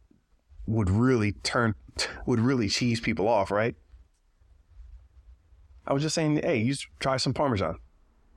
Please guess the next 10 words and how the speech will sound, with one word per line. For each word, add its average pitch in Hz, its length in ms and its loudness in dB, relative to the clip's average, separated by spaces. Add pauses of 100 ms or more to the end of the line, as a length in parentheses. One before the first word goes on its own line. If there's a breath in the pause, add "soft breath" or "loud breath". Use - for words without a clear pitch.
(640)
I 135 80 2
mean, 123 160 2
try 139 200 2
Romano 127 400 2
instead 131 240 0
of - 60 -4
Parmesan." 90 520 0 (160)
And 101 120 0
they're 117 80 2
like, 107 220 0